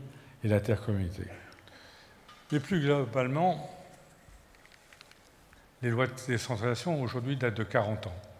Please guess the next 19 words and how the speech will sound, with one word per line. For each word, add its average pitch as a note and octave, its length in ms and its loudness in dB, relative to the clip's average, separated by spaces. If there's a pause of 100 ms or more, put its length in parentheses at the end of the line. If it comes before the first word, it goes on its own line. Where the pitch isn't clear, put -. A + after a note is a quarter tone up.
(120)
Quarante G2+ 440 -2
ans. F#2+ 120 -14 (1160)
Et A#2+ 80 2
je A2+ 120 4
me C#3 120 4
dis D3 200 2
que A#2 280 4 (420)
<clears throat> - 440 -14
on B2+ 80 4
n'est B2 100 4
pas C3+ 160 4
à C3+ 40 6
la A#2 100 4
hauteur A2 320 0
de G#2+ 100 -2
ces - 160 -8
quarante, A2 340 -4 (380)
quarante G#2 340 0
années. G#2+ 300 -4